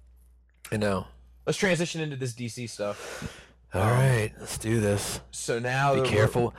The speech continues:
Speaker 1: The, the, the sections be called "Be Careful What You Wish For."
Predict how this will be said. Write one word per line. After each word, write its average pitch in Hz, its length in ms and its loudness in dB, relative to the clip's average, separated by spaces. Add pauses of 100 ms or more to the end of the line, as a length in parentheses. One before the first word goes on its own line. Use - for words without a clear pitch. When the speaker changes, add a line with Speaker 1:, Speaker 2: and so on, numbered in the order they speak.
(240)
Speaker 1:
The, 120 140 2
the, 113 280 2
the - 120 -4
sections 95 360 0
be 98 140 0
called 95 300 2 (320)
"Be 95 100 -2
Careful 98 400 -2
What 104 220 -2
You 120 80 4
Wish - 200 0
For." 85 400 -2